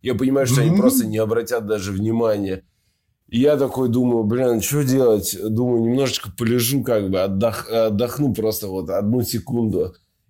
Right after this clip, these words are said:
Speaker 1: И я, короче, так, типа, ложусь как бы на воду, у меня ноги, э, опускаются вниз,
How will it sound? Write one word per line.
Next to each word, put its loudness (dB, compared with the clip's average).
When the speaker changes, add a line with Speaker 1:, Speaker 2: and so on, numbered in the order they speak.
Speaker 1:
И -2
я, 4
короче, 0
так, -4
типа, 0
ложусь 0
как -4
бы 0
на 0
воду, 2
у 2
меня 0
ноги, 2
э, -2
опускаются -2
вниз, 0